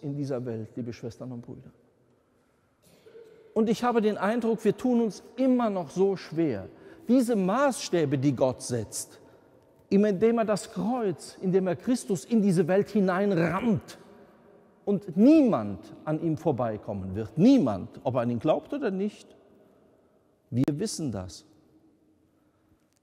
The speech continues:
Die Frage ist, ob wir daran glauben, ob wir uns so verhalten, dass wir uns immer noch so schwer tun,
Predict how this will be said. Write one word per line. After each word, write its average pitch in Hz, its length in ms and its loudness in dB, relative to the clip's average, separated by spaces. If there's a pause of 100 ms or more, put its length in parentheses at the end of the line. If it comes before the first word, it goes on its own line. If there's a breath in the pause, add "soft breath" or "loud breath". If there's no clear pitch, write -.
(140)
Die - 40 -16
Frage 107 280 -4
ist, 101 100 -10
ob 104 140 -8
wir 104 60 -6
daran 110 220 -10
glauben, 143 400 -12 (500 soft breath)
ob - 120 -16
wir 127 80 -2
uns 113 100 -4
so 127 100 -8
verhalten, 139 600 -10 (220 loud breath)
dass 180 160 -6
wir 214 80 0
uns 190 120 -4
immer 214 240 -4
noch 190 180 -4
so 202 280 -2
schwer 196 560 -4
tun, 214 340 -4